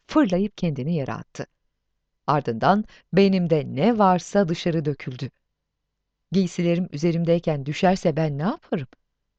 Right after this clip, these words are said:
Gerçi örtülü ödenek bahsi açılınca da kendimi çıplak hissediyorum, o da ayrı mesele. Ayrıyeten itibardan tasarruf edilmez dendiğinde paniğe kapılıyorum.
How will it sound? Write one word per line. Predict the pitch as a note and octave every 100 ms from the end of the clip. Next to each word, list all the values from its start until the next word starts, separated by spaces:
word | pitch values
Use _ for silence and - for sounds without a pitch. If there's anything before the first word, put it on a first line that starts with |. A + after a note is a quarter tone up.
| _ -
Gerçi | D#4 D4 - B3 - _ _ _ _ -
örtülü | C#4+ - D4+
ödenek | C4 G3+ G3 F#3+
bahsi | F#3+ F#3 -
açılınca | E3+ - B3 D4 F3 B2+
da | F3 G3+ _ _ _ -
kendimi | C4+ F3+ F3+
çıplak | G#3+ D#3+ - E3 D#3+
hissediyorum, | - D3 C#3 C#3 D3+ G3+ - _ _ -
o | C3+
da | D#3
ayrı | D3 C#3+
mesele. | C3+ A#2+ - A2+ A2+ _ _ _ _ _ _ _
Ayrıyeten | - E3+ D#3+ F#3 D4 A#3+ D#3 - _ _ _
itibardan | D4 C#4+ B3 G#3+ G3+ G3 F#3+
tasarruf | - A3 F#3+ F3+ A#3 C#4
edilmez | G#3 F3+ B2+ F#2+ - _ _ _ -
dendiğinde | D3+ A#2 A#2+ A#2+ D3+ A3+ - _ _ _ _ _
paniğe | F3+ E3+ D3
kapılıyorum. | A3+ C#4 C4 G3+ B2+ -